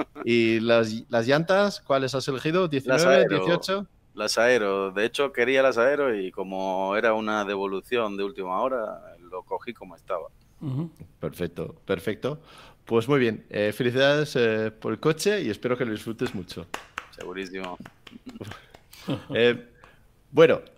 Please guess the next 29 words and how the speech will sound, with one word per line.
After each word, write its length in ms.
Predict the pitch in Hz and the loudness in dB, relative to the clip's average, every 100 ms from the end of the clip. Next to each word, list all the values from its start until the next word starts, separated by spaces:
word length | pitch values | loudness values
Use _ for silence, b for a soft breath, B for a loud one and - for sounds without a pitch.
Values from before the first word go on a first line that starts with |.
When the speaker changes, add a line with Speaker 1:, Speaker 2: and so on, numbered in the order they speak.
| _ - | _ 0
Speaker 1:
normalmente 500 | 123 165 185 175 180 | 2 4 2 0 0
pasamos 400 | 160 160 165 147 | 0 0 0 0
ahora 420 | 156 175 180 - - | 0 0 -2 -6 0
a 240 | 127 143 | 0 2
las 260 | 120 113 113 | 2 2 4
llamadas, 520 | 113 127 156 180 151 | 2 2 2 0 -4
pero 380 | - 156 170 175 | -2 2 2 0
como 200 | 143 123 | 0 0
he 40 | |
dicho 200 | 131 135 | 0 2
al 80 | 131 | 0
principio, 600 | 135 120 - 151 170 165 - - _ | 2 -2 0 0 0 0 -4 -20 _
todavía 420 | 117 117 139 151 | 0 2 2 2
no 140 | 139 | 2
tenemos 320 | 139 135 139 131 | 0 -2 -2 -2
ninguna. 560 | 127 135 165 170 151 - | -2 -2 0 0 -2 -2
Eh, 320 | 107 104 104 | -2 0 -2
en 80 | 104 | -2
el 120 | 104 | -2
siguiente 340 | 117 120 117 | -2 -2 -2
episodio 540 | 113 110 127 131 131 - | -4 -4 -2 -2 -4 -10
seguro 460 | - 117 107 117 110 | -8 -4 0 0 0
que 100 | 104 | -2
tendremos 520 | 110 104 98 104 101 | -4 -2 -2 -2 -4
más. 280 | 90 82 - b b _ - | -4 -6 -10 b b _ -6
Por 120 | 107 | -2
lo 100 | 107 | 0
tanto, 360 | 143 151 101 - | 0 0 -4 -4
saltamos 640 | 107 95 113 143 156 - | -6 -2 0 0 -4 -6